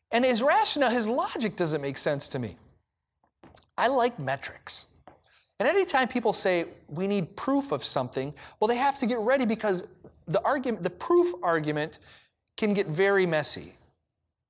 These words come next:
It requires a different way of thinking. So if we ask for proof on something, we have to get ready for that argument. So this professor that I follow, he'll say, "We need proof of miracles." All right, then we've got to start to ask other questions. What defines a miracle?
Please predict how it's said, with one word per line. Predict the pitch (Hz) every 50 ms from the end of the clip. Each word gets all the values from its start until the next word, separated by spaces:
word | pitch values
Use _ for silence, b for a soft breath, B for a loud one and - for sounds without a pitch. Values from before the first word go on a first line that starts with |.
| _
It | - 151
requires | 175 180 180 214 202 190 185 170 156
a | 156
different | 151 226 226 254 226 190
way | 180 180 170
of | 160 139
thinking. | - - 170 160 - - 90 87
So | - - 143
if | 139 - 226
we | 240
ask | 262 233 - -
for | -
proof | - - - 262 277 269 -
on | 160 143
something, | - 156 139 139 151 147
we | 139 139
have | 143 151 -
to | - 151
get | 147 151
ready | 151 147 147 147
for | - 151
that | 135 131 151
argument. | 156 147 135 123 107 95 - B B B B B B B B
So | - - 202 196
this | 185 254 320 -
professor | - - 349 - - 190 165 160 - 175 160
that | 147 147
I | 156 185
follow, | 185 - 131 120 120 127 127 - B B B B
he'll | B 208
say, | 208 - 208 196
"We | 196 220 220
need | 233 226 - -
proof | - - - 240 247 247 262 254 254 - -
of | 208 196 175 190
miracles." | 190 185 202 220 233 226 196 127 - 107 80 - - - - - - b b b b b b b b b
All | 110 113 113
right, | 117 135 175 226 - - - - -
then | 143 139
we've | 147 147 139
got | - 160 160
to | 160 151
start | - 180 165 -
to | 180 156
ask | 160 165 - -
other | 254 254 247 226
questions. | - - 156 135 - - 113 104 101 117
What | 123 139 147
defines | - 185 - - 240 247 262 277 269 202 180
a |
miracle? | 165 143 131 117 110 104 - - - - -